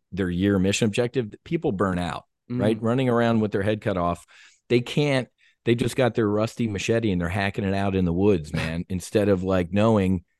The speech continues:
Speaker 1: you know, who's up in the tower mapping out, "Here's the road over here that, that we're going to do." So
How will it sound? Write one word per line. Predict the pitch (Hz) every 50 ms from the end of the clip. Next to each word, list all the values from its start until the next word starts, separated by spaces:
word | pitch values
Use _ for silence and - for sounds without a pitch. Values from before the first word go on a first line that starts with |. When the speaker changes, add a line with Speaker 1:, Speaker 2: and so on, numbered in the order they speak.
| _ _
Speaker 1:
you | - 110
know, | 101 87 85 - _ - - - _ _
who's | - 143 151 135
up | - 143 131 143
in | 120
the | 107
tower | 92 - 135 139 131 120 104 95 95
mapping | 95 101 107 110 - - 113 107
out, | 101 98 -
"Here's | - - 143 156 143 127
the | 139
road | 120 120 123 120 120 113
over | 113 107 101 101
here | 98 107 110 107 98
that, | 98 98 - -
that | - 95 90 -
we're | 98 90
going | 87 95 95 92 87 82
to | - 82
do." | 82 95 98 95 87 76
So | - - - 101 90 80 80 78